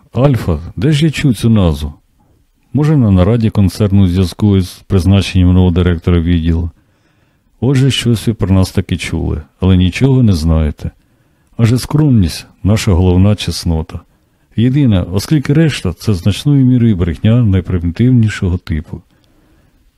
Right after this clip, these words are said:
Візьмемо хоча б те, як я завершую чергову співбесіду з завченою мантрою.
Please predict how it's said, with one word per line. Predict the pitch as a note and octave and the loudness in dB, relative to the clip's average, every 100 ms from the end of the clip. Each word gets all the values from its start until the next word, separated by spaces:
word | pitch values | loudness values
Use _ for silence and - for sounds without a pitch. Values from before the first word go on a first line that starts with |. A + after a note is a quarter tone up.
| _ - | _ -2
Візьмемо | G#2 F3+ F3+ | 2 2 2
хоча | C3 A#2 C#3 | 0 -2 -2
б | C3 | -4
те, | - D#3 C#3+ | 0 2 2
як | G#2+ F2+ A#2+ - | 2 0 0 0
я | |
завершую | F#2 F#2+ G2 G2+ - F2+ | 0 2 2 0 -2 -4
чергову | - F2 F2 G#2+ | -2 -2 0 0
співбесіду | A2 - F2+ G2+ G2 G#2 F2+ F#2+ | 0 -2 -2 0 0 -2 -2 -4
з | E2+ | -4
завченою | D#2+ G2+ - G2 F#2 F#2 | -2 -2 -2 0 2 2
мантрою. | E2 E2 D#2 - D#2+ C#2+ | 2 2 0 -2 -6 -6